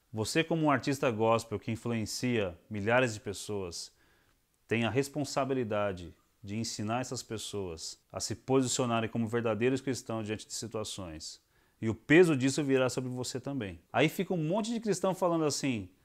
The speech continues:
"O Silas Malafaia é maluco, é doidão, aquele cara tá louco."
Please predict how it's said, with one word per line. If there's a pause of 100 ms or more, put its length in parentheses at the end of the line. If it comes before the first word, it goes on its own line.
(220)
"O
Silas
Malafaia
é
maluco, (320)
é
doidão,
aquele
cara
tá
louco."